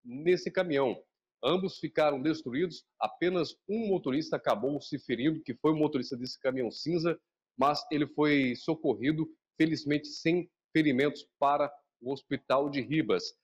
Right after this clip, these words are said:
O local é de difícil comunicação, não tem sinal de celular, não pega internet.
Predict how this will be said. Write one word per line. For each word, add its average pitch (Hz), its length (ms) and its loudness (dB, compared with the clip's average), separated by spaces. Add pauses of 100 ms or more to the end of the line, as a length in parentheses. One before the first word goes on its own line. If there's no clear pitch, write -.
(340)
O 131 60 4
local 156 400 2
é 151 60 0
de 127 100 -12
difícil 180 460 -6
comunicação, 135 680 -4
não 147 160 0
tem 143 200 -6
sinal 127 280 -2
de 127 60 -16
celular, 113 500 0 (320)
não 165 220 -2
pega 127 340 -4
internet. 110 600 -4